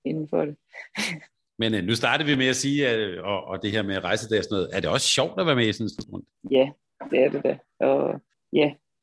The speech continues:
Speaker 1: det er bare vildt. Altså, det er som om, man går i et spe-, specielt mode, når det er, det hedder mesterskab, og det hele, det,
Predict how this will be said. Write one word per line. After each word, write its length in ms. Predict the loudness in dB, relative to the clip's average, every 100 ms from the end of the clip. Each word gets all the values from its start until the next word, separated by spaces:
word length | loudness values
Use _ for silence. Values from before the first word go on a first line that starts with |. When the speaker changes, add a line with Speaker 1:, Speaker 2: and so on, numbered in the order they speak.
| _
Speaker 1:
det 60 | -2
er 40 |
bare 260 | 2 2 2
vildt. 240 | 0 0 -4
Altså, 240 | -6 -4 -2
det 140 | 0 0
er 40 |
som 180 | 0 0
om, 120 | 0
man 200 | 0 -2
går 100 | 2
i 80 | 2
et 160 | 2 -6
spe-, 200 | -10 -10
specielt 500 | -8 -6 2 2 2
mode, 380 | 2 6 6 4 0 -6
når 100 | 0
det 120 | 4
er, 100 | 2 2
det 100 | -4
hedder 140 | -2 0
mesterskab, 580 | -2 -2 -6 -4 -4 -4
og 120 | -6
det 100 | -4 0
hele, 260 | 0 0
det, 440 | -2 -4 -4 -6